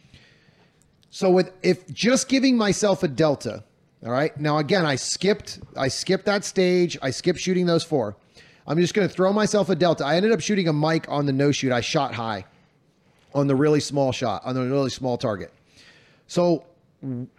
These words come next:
giving myself fourteen alpha, five Charlie, and, uh, um, one delta.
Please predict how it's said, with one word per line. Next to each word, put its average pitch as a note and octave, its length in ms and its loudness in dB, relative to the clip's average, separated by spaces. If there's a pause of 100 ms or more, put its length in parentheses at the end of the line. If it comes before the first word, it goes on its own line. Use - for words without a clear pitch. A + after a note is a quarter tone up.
(120)
giving G3+ 300 2
myself G#3+ 560 2
fourteen G#3+ 420 2
alpha, F3 420 0
five E3 440 -2
Charlie, D#3+ 500 2
and, C3+ 320 -2 (160)
uh, A2+ 500 -4
um, G#2 320 -10 (380)
one E3 300 0
delta. C3 460 0